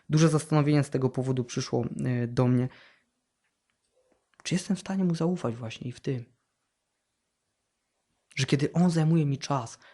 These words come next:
On też dalej da to, co jest mi potrzebne.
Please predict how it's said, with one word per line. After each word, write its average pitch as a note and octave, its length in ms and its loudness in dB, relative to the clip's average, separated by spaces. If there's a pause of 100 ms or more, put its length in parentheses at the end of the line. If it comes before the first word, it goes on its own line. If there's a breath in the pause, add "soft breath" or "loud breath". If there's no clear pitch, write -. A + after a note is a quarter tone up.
(140)
On C#3 180 4
też D3+ 320 2
dalej B2+ 500 0 (260 soft breath)
da C3 140 2
to, F3 280 0
co E3 160 -2
jest C#3+ 220 -2
mi D#3 180 4
potrzebne. C3+ 540 -4